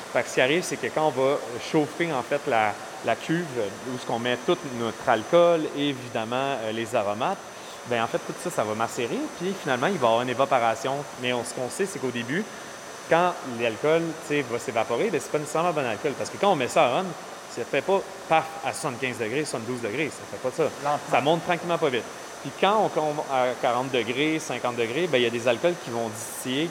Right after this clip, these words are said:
Speaker 1: qui vont être distillés, puis qui vont sortir, c'est pas nécessairement les bonnes. Fait qu'on va s'en débarrasser. Ça, on appelle ça les heads. Finalement, quand on arrive vraiment au point d'ébullition qui est, qui est intéressant, là, on appelle ça les, les hearts. Ça, c'est le cœur, donc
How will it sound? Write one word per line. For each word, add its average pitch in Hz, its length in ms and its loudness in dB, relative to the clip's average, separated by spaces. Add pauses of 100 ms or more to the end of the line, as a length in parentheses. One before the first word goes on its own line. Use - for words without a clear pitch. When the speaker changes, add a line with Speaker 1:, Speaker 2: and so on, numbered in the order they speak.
(140)
Speaker 1:
qui 123 60 -6
vont 113 140 -4
être 113 100 -6
distillés, 143 400 -4
puis - 140 -12
qui - 60 -6
vont 117 100 -2
sortir, 170 280 -2
c'est - 180 -4
pas 175 80 0
nécessairement 151 320 -4
les 135 160 0
bonnes. 107 260 2 (800)
Fait 120 120 4
qu'on 160 200 2
va 135 140 4
s'en 120 160 -2
débarrasser. 117 460 2
Ça, - 140 -4
on 190 60 -2
appelle 123 220 2
ça 170 140 2
les 123 180 2 (100)
heads. 127 160 2 (760)
Finalement, 151 420 0
quand 180 120 0
on 135 40 -4
arrive 127 280 0
vraiment 123 300 2
au 139 60 0
point 143 160 0
d'ébullition 117 600 0
qui 120 120 0
est, 104 40 -2 (180)
qui 117 60 -2
est 117 140 -2
intéressant, 110 480 0 (460)
là, 143 80 4
on 147 100 2
appelle 117 240 0
ça 156 200 2
les, 123 180 0 (180)
les 113 140 -4 (100)
hearts. 113 140 4 (340)
Ça, - 140 -2
c'est 131 160 -4
le 107 100 0
cœur, 135 320 2 (160)
donc 120 160 -2